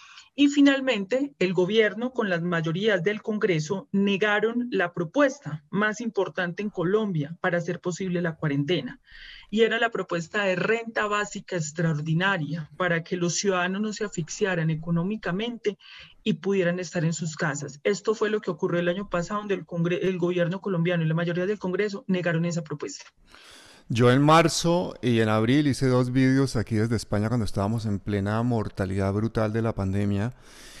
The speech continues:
Speaker 2: En uno de ellos vaticiné lo que iba a pasar en Colombia, los invito a que lo vean. Y en el otro le hice una solicitud a los grandes poderes financieros colombianos, entre ellos a Luis Carlos Sarmiento Angulo, para que le permitieran a los colombianos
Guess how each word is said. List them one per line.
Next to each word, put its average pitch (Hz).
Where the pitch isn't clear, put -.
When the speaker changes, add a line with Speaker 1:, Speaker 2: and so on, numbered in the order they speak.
Speaker 2:
En 110
uno 117
de 123
ellos 127
vaticiné 107
lo 110
que 120
iba 113
a -
pasar 104
en 104
Colombia, 101
los 110
invito 98
a 107
que 110
lo 104
vean. 113
Y 120
en 110
el 113
otro 131
le 156
hice 135
una 151
solicitud 147
a 110
los 101
grandes 104
poderes 127
financieros 110
colombianos, 104
entre 120
ellos 104
a 104
Luis 98
Carlos 104
Sarmiento 107
Angulo, 110
para 113
que 117
le 117
permitieran 131
a 117
los 110
colombianos 123